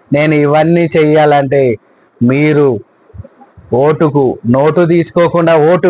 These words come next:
వేయండి. నోటుకు నోటు తీసుకోకుండా ఓటు వేస్తే ఇవన్నీ నేను చేస్తాను ఫ్రెండ్స్. ఎవరైతే ఓటుకు నోటు తీసుకుంటారో అప్పుడు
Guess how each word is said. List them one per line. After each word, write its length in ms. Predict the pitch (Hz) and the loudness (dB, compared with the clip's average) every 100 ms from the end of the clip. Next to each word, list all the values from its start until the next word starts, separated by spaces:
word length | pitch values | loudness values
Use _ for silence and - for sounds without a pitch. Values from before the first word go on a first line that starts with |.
| 170 | 2
వేయండి. 480 | 165 170 160 160 165 - _ _ _ 120 | 2 2 0 0 -2 -4 _ _ _ -4
నోటుకు 480 | 120 139 123 147 151 | 0 0 0 -2 0
నోటు 220 | 139 143 151 143 | 0 0 -2 -2
తీసుకోకుండా 640 | 143 - 147 147 143 143 131 139 | -2 -2 -2 -2 0 0 2 0
ఓటు 180 | 143 147 | 0 0
వేస్తే 360 | 143 139 - 139 135 120 | 0 0 -2 0 0 0
ఇవన్నీ 360 | 131 131 131 147 139 | 0 0 -2 -2 -2
నేను 180 | 139 131 | -2 -2
చేస్తాను 480 | 131 127 - 131 127 123 | -2 -2 -2 -2 -2 -2
ఫ్రెండ్స్. 320 | 131 120 - _ _ _ - | -2 -4 -6 _ _ _ -4
ఎవరైతే 560 | 147 175 180 180 180 185 160 | 0 2 2 2 2 2 2
ఓటుకు 300 | 165 170 160 160 | 0 0 0 0
నోటు 260 | 160 160 160 | 0 0 0
తీసుకుంటారో 600 | 156 147 160 147 147 143 139 123 _ _ - 117 | -2 -2 -2 0 2 2 0 -4 _ _ -6 -4
అప్పుడు 320 | 139 143 135 | -2 -2 0